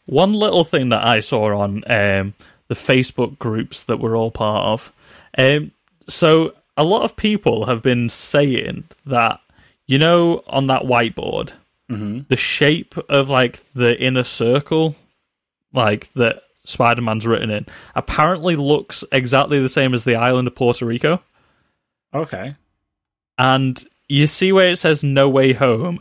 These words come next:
Speaker 1: at the bottom with an arrow pointing to it?
Speaker 2: Yeah.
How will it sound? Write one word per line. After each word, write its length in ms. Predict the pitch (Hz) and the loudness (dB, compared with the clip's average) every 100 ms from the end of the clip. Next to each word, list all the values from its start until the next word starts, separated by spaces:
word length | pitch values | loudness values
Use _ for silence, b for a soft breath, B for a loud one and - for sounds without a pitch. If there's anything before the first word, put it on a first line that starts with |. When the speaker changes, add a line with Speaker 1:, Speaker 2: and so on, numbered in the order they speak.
| - | -6
Speaker 1:
at 140 | 110 | -4
the 80 | 110 | -2
bottom 500 | 120 113 107 104 117 _ _ _ _ _ | 0 0 -2 -6 -10 _ _ _ _ _
with 260 | 139 117 104 | -2 0 2
an 140 | 110 | 0
arrow 320 | 113 117 104 | 0 2 2
pointing 460 | 98 - 110 98 110 | 0 -2 -2 -2 -6
to 100 | 110 | -4
it? 240 | - - - _ _ _ _ _ _ _ | -6 -6 -10 _ _ _ _ _ _ _
Speaker 2:
Yeah. 300 | 139 101 90 | -6 -6 -6